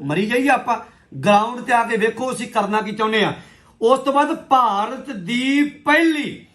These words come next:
ਜਿਹੜੀ ਮਹਿਲਾ ਪਾਇਲਟ ਹੋਈ, ਪਾਇਲਟ, ਉਹ ਇੱਕ ਸਿੱਖ ਸੀ।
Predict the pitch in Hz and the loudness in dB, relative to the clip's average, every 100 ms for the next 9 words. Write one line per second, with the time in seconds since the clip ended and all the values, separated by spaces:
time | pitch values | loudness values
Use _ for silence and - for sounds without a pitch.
0 | _ _ 143 123 254 277 294 285 220 240 | _ _ -18 -6 -2 0 2 2 2 0
1 | 277 294 285 - 247 247 254 - 196 208 | 0 0 0 2 2 2 -2 -2 -2 -2
2 | - 262 269 277 - 147 - _ 240 262 | 0 0 0 -2 -10 -14 -20 _ -4 0
3 | 277 277 - 226 233 254 202 277 277 170 | 0 -2 -6 -4 -4 -8 -4 0 0 0